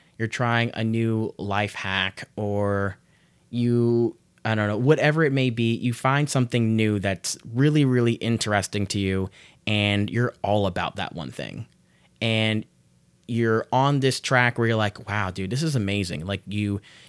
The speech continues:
you do it for those c-, first couple days and you're like,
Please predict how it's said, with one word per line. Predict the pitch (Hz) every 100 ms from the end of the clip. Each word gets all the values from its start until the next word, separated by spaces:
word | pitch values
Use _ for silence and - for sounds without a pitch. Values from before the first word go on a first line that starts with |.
| -
you |
do | 98 120
it | 110
for | 113
those | 110
c-, | - -
first | - 120 113
couple | - 110 110
days | 110 113 110 107 - _ -
and | 110
you're |
like, | 110 107 101